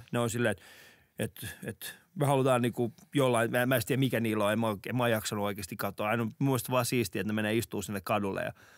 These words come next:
mun mielestä on vaan, niinku, makeata, että, niinku, porukka flippaa siitä, että jotkut ihmiset istuu kadulle.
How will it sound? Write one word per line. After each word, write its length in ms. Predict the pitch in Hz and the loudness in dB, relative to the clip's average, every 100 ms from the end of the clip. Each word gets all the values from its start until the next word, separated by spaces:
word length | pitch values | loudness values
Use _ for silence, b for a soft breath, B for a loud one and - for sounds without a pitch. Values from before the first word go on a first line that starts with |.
| b b _ | b b _
mun 80 | 135 | -2
mielestä 160 | 123 139 | 0 2
on 60 | |
vaan, 140 | 139 139 | 4 4
niinku, 160 | 131 | 2
makeata, 580 | 143 147 139 113 113 113 | 4 2 4 2 4 2
että, 140 | 113 | 0
niinku, 100 | 117 - | -4 0
porukka 320 | 151 135 131 | 0 2 -2
flippaa 640 | - 156 147 - - 95 | 0 2 2 0 -2 -2
siitä, 340 | 113 123 104 98 | 0 -2 0 -2
että 120 | 147 | 0
jotkut 320 | 139 147 139 | -2 0 2
ihmiset 380 | 143 170 139 - | 4 6 4 2
istuu 320 | 139 - 151 - | 0 2 0 2
kadulle. 440 | 165 156 123 127 | 2 4 2 0